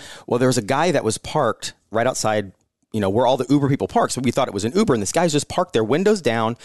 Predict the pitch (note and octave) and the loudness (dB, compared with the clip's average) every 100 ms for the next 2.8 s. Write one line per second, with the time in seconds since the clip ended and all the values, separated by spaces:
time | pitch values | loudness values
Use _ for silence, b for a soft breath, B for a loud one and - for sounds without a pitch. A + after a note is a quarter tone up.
0 | B B - C3 - - D3+ F3+ C#3+ G2+ | B B -6 -2 0 2 0 2 0 -2
1 | - E3 - C3+ A#2+ G#2+ - E2+ D#2 - | -2 -2 0 -2 0 -2 -2 -2 -4 -6
2 | - A2+ - F#3+ A#2+ - C3+ A#2 | -6 -6 -2 2 2 2 -2 -4